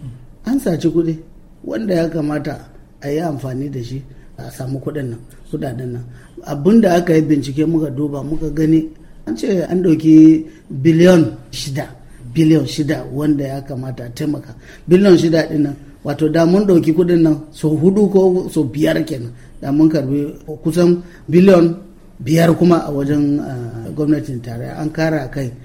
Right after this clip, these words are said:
Menene zai sa ba za mu gyara makarantu da yawa ba? Amma abin da muka tayar a kasa shine mun ga kuɗaɗen kuɗin nan wanda ya kamata a yi amfani,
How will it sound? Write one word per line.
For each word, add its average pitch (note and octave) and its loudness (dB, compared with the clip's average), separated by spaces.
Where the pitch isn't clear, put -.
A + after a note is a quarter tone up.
Menene D3+ 0
zai C#3+ -4
sa C#3 -8
ba C3 -8
za C#3 -6
mu C#3+ -6
gyara C3 -8
makarantu A#2+ -14
da A2+ -10
yawa A2+ -12
ba? - -20
Amma F#3 -2
abin F#3 -2
da F#3 2
muka E3+ -2
tayar D#3 -2
a B2+ -10
kasa C3 -12
shine D#3 2
mun C#3 -2
ga C3+ -6
kuɗaɗen C#3+ -6
kuɗin D#3 -2
nan D3 -4
wanda D3+ -4
ya C#3+ -8
kamata D3 -6
a C#3 -8
yi D3+ 0
amfani, D3+ 0